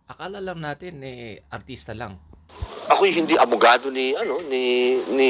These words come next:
Speaker 2: Pastor, ah, Kibuloy. Ako'y sumusunod lamang sa procedure ng Senate. So, kung ano yung pwede kong gawin sa loob, eh, sorry, tol, sorry, tol. Sa loob ng, ng, ah, procedure ng Senate, yun lang ang pwede kong gawin.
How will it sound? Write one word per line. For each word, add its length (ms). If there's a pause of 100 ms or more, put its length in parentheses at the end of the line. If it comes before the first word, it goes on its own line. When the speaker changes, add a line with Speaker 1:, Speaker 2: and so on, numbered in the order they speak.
Speaker 2:
Pastor, 420 (120)
ah, 600 (120)
Kibuloy. 560 (480)
Ako'y 160
sumusunod 560
lamang 320
sa 500
procedure 640 (480)
ng 80
Senate. 400 (500)
So, 160
kung 160
ano 140
yung 100
pwede 240
kong 160
gawin 300 (260)
sa 140
loob, 260 (240)
eh, 80
sorry, 240
tol, 160 (160)
sorry, 160
tol. 160 (320)
Sa 140
loob 240
ng, 560
ng, 140 (100)
ah, 720
procedure 420
ng 140
Senate, 400 (260)
yun 140
lang 160
ang 100
pwede 240
kong 160
gawin. 300